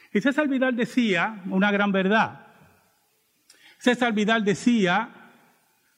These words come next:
que Europa va hacia el colapso. A él no le queda la menor duda.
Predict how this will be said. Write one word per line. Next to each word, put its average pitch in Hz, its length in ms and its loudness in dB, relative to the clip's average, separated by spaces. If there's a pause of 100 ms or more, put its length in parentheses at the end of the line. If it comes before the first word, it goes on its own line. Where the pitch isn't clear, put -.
(2500)
que 214 100 2
Europa 214 400 0
va 208 200 2
hacia 185 200 -2
el 175 100 -2
colapso. 165 520 -2
A 165 80 0
él 233 80 0
no 226 120 -2
le 196 80 -2
queda 220 180 -2
la 190 80 0
menor 170 260 0
duda. 165 420 2